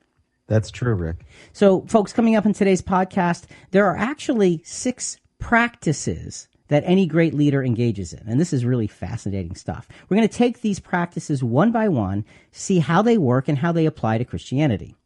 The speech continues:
Speaker 2: Christian leadership, according to the Bible, is very different than what we are used to seeing. And I wanna really stress that. It's very different, sometimes shockingly different. So we're gonna specifically show how it's different,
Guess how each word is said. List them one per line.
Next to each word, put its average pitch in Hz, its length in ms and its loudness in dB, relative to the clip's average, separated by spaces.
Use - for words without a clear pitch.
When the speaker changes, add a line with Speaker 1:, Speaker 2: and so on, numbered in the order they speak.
Speaker 2:
Christian 240 640 2
leadership, 165 640 2
according 185 420 0
to 143 120 -8
the 131 60 -2
Bible, 139 680 -2
is 175 300 4
very 175 680 0
different 95 600 -2
than 139 300 4
what 185 260 0
we 190 160 2
are 165 160 2
used 135 360 2
to 120 80 -8
seeing. 131 480 -4
And 139 760 4
I 139 280 0
wanna 165 260 6
really 170 180 4
stress 165 300 0
that. 101 140 -2
It's 117 140 -2
very 156 300 4
different, 160 300 0
sometimes 165 420 0
shockingly 147 680 0
different. 98 440 -6
So - 120 -2
we're 233 80 2
gonna 320 140 4
specifically 294 800 -4
show 156 340 2
how 320 360 -2
it's 247 200 -4
different, 110 520 -4